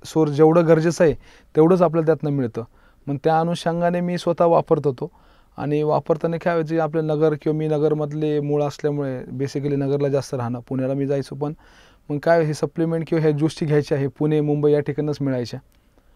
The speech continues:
हां, आणि त्या अनुषंगाने की बुवा नगर मग आपण जर असे आपल्यासारखे किती जे मुलं आहेत किंवा ज्यांना स्पोर्ट्समध्ये किंवा, अ, शरीरासाठी जे काळजी करतात किंवा वस्तू घेतात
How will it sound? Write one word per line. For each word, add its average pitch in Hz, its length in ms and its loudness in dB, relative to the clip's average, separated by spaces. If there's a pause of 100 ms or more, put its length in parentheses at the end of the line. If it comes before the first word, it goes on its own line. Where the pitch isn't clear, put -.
(280)
हां, 139 100 -4
आणि 131 260 -10
त्या 160 100 2
अनुषंगाने 175 340 -2
की 202 60 -4
बुवा 185 180 0
नगर 180 300 2
मग 175 120 0
आपण 175 300 -2
जर 175 160 4
असे 165 160 -2
आपल्यासारखे 160 480 -4
किती 170 380 -8
जे 170 120 0
मुलं 160 240 0
आहेत 139 220 -2
किंवा 151 140 -2
ज्यांना 147 220 -4
स्पोर्ट्समध्ये 147 540 -2
किंवा, 147 300 -2 (520)
अ, 143 140 -2
शरीरासाठी 151 720 4
जे 151 320 2
काळजी 139 320 4
करतात 139 220 0
किंवा 147 220 2
वस्तू 147 220 -2
घेतात 131 280 0